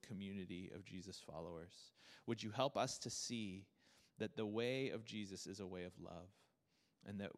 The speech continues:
and would you help us to find ways to embrace that this week? We pray it all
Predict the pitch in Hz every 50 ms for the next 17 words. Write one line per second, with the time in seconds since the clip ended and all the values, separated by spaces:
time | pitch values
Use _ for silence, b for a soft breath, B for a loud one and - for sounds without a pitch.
0 | - - - 104 104 104 104 107 107 110 107 107 101 98 117 127 123 - - 110
1 | 107 98 - - - 113 - - 101 107 104 101 101 101 98 98 92 - - 107
2 | 92 90 87 92 90 101 107 104 - - - - 87 85 85 - - 107 - -
3 | - - 90 92 92 - _ - - _ _ _ _ b b b b b b b
4 | b b - - 107 - - 120 104 98 - - 104 110 110 107 104 101 98 101
5 | 107 -